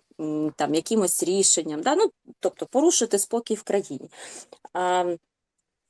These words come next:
можливо, тут злив якоїсь інформації був, попередження якесь, да? Те, що має нас врятувати, те, що має врятувати нас як цілісну Україну, тому що виходить карта імператриці.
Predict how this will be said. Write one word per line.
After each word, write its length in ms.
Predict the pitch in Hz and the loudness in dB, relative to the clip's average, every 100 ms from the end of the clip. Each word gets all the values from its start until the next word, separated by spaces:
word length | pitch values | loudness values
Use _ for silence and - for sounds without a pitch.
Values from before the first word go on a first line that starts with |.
| _ _ _ _ _ - | _ _ _ _ _ 0
можливо, 360 | 220 208 294 247 | 2 6 6 4
тут 180 | 220 185 | 2 4
злив 240 | 190 175 | 6 6
якоїсь 500 | 160 - 156 147 - | 4 0 -2 -2 -4
інформації 640 | 156 165 156 151 143 - 139 | -6 -4 0 0 0 -4 -4
був, 200 | 143 - | -6 0
попередження 800 | 214 214 220 160 147 - 143 - | 2 6 6 6 4 -4 -6 -8
якесь, 280 | - 147 | -8 -2
да? 140 | - 208 | 2 4
Те, 160 | 190 190 | 2 -2
що 180 | - | -2
має 300 | 180 196 185 | 0 2 2
нас 280 | 175 165 - | 0 -2 -2
врятувати, 600 | - 165 175 202 311 - | -4 -4 -2 2 2 2
те, 140 | 208 190 | -2 -2
що 220 | - 190 | -2 0
має 280 | 196 185 170 | 2 4 4
врятувати 640 | 165 175 185 180 160 - | 0 -4 -2 0 -2 -4
нас 320 | 180 170 - | -2 0 0
як 140 | 165 - | -2 -4
цілісну 520 | - 185 151 - 156 | -4 -4 -4 -4 -4
Україну, 480 | 143 165 202 381 359 | 0 2 2 2 2
тому 220 | - 277 | 2 0
що 220 | 262 240 | 2 0
виходить 440 | 226 226 226 202 - | 0 2 2 0 -2
карта 300 | 208 - 202 | -4 -2 -4
імператриці. 720 | 196 185 185 - 190 - | -2 -2 -2 -2 -2 -2